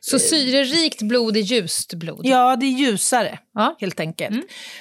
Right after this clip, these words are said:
Speaker 2: Men det
Speaker 1: Mm.
Speaker 2: kan ju också vara att blodet är blandat. Till exempel, vi, vi blir ju ofta kallade till en plats där, eh,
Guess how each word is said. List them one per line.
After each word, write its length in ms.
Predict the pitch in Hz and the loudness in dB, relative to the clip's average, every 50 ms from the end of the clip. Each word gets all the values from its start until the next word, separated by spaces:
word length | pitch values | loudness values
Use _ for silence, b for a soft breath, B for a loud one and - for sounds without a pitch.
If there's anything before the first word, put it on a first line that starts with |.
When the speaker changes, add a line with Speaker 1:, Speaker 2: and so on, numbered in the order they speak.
| B | B
Speaker 2:
Men 220 | - 269 302 302 277 | -2 0 0 2 2
det 60 | 311 | 0
Speaker 1:
Mm. 80 | 214 247 | 0 0
Speaker 2:
kan 100 | 349 339 | 0 2
ju 60 | 349 | 2
också 280 | 349 349 - - - 349 | 2 0 0 0 -2 0
vara 360 | 330 349 311 285 269 277 269 | 2 2 2 2 2 2 0
att 160 | - 294 - | 0 -2 -2
blodet 500 | - 240 240 277 294 277 254 240 269 - | -4 -4 -4 -4 -4 -4 -4 -8 -8 -6
är 60 | - 254 | -6 -2
blandat. 680 | 247 262 320 330 311 294 285 294 302 320 359 254 - | 0 2 2 4 2 2 -2 -4 -2 0 0 -2 -2
Till 120 | - 285 285 | -4 -6 -6
exempel, 420 | 285 - - 302 294 262 294 269 | -2 0 0 0 0 -2 -4 -4
vi, 140 | 285 311 - | -4 -4 -4
vi 140 | - 311 349 | -4 -4 -4
blir 140 | 320 339 359 | 0 0 0
ju 60 | 339 - | 0 0
ofta 300 | 359 - - - - 294 | -2 -4 -2 -4 -4 -4
kallade 500 | - - - 285 254 240 233 226 214 214 | -4 -2 -2 -2 0 0 0 -2 -2 -4
till 160 | - - 240 | -8 -4 -2
en 120 | 226 220 220 | -2 -2 0
plats 340 | - 233 214 208 - - - | 0 -2 -2 -2 -2 -4 -2
där, 420 | 196 202 202 196 196 196 196 196 - _ _ _ _ _ _ _ _ _ _ _ _ _ _ - - - - | 0 0 2 2 2 2 0 -2 -4 _ _ _ _ _ _ _ _ _ _ _ _ _ _ -14 -12 -6 -2
eh, 440 | 240 208 196 202 196 196 196 190 | 0 2 2 2 2 2 0 0